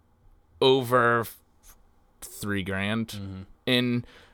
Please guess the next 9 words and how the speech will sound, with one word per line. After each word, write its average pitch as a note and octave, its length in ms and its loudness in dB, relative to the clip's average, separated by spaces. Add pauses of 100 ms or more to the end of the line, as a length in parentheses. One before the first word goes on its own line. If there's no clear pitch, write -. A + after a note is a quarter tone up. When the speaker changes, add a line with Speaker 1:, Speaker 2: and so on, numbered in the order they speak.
Speaker 1:
I C3+ 120 4
was C#3+ 120 2
probably C#3+ 320 4
out B2+ 180 0
there B2+ 120 4
shopping A2 420 0
for - 140 -8
three A#2 240 2
hours G2+ 480 0